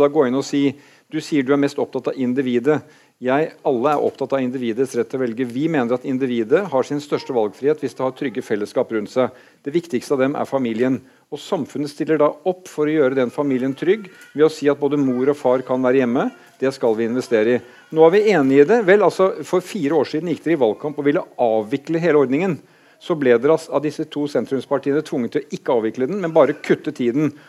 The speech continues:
Og nå sier dere, «Nå går vi videre på det nivået.» Vel, da er det bra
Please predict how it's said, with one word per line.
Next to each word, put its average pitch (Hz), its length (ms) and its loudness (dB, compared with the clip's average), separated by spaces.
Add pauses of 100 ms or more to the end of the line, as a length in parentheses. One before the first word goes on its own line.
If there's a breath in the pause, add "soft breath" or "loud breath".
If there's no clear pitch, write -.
(120 loud breath)
Og 151 100 -4
nå 160 160 2
sier 139 200 2
dere, 165 100 4
«Nå 147 140 2
går 139 140 4
vi 156 140 -2
videre 113 200 -2
på 139 100 -2
det 123 100 4
nivået.» 127 540 2 (120)
Vel, 190 220 0 (100)
da 175 160 6
er 156 140 6
det 151 100 8
bra 139 220 6